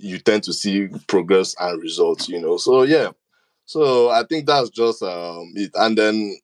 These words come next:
it, like, Alpine now, Alpine don't have a customer, um, this thing again, you know. You, like, when, um,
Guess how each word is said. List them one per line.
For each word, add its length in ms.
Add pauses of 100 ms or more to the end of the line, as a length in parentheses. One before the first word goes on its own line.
(840)
it, 280
like, 240
Alpine 460
now, 140
Alpine 360
don't 160
have 200
a 340
customer, 600 (680)
um, 720
this 160
thing 240
again, 340
you 140
know. 160
You, 200 (100)
like, 520 (360)
when, 280
um, 880